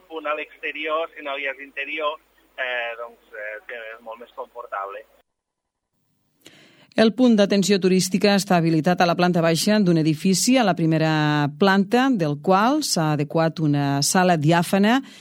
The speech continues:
Speaker 2: on es preveuen fer tallers adreçats a nens i joves, entre altres activitats. La remo-, la remodelació d'aquest edifici,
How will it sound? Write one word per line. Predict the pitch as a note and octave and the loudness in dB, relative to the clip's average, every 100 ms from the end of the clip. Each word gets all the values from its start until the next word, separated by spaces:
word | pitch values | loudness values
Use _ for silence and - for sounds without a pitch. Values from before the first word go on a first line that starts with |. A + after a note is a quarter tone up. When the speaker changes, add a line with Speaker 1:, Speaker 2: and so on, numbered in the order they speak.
| - - | -14 -2
Speaker 2:
on | D3 | 0
es | D3 D3 | 0 -2
preveuen | D3 D3+ F3 D#3 | -2 2 2 2
fer | F3+ E3+ | 0 0
tallers | D#3 E3 F3+ | 2 2 2
adreçats | D#3+ C#3 E3 D#3 | 2 2 0 2
a | D#3 | 2
nens | E3 F3+ D3+ | 4 2 2
i | |
joves, | D#3+ D#3+ F3+ D#3+ | 2 2 2 2
entre | D3 D3+ | 0 2
altres | D#3 E3 D#3 | 2 2 0
activitats. | D#3 D3 C#3 - D3+ | 0 0 0 -4 -2
La | C#3+ D3+ | 0 2
remo-, | D3 D3 | 2 2
la | C#3+ C3+ C3+ C3+ E3 | 2 0 0 2 4
remodelació | F#3+ D#3 D3 C#3 E3+ D#3+ | 4 2 0 -2 0 0
d'aquest | C#3+ D3 F#3 D3+ | 0 0 0 0
edifici, | C#3+ F3+ E3 G#3+ | 0 -2 0 0